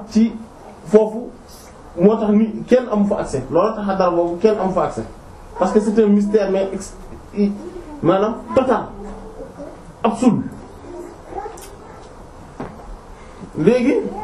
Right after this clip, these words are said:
Borom bi subhaanahu wa taala bi mu demee al amal saani xadaratul al amal saani maanaam dafa, dafa def tanazzul maanaam dafa def benn dafa wàcc dafa def benn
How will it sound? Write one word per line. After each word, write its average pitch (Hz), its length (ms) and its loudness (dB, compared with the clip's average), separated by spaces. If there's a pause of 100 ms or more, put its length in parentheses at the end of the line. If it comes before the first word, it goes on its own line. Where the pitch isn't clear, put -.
(600)
Borom 254 320 4
bi 233 60 -2
subhaanahu 233 420 2
wa 202 80 0
taala 196 260 2
bi 180 160 0
mu 247 300 4 (680)
demee 214 300 4
al 196 200 2
amal 208 380 0
saani 170 280 2
xadaratul 208 540 0
al 156 100 2
amal 180 260 2
saani 143 460 2
maanaam 170 280 4
dafa, 165 260 2
dafa 170 240 2
def 175 160 -2
tanazzul 156 440 2 (220)
maanaam 143 180 0
dafa 160 220 2 (480)
def 151 240 2
benn 156 300 4
dafa 151 180 2
wàcc 170 280 0 (1080)
dafa 131 160 2
def 160 180 0
benn 147 200 4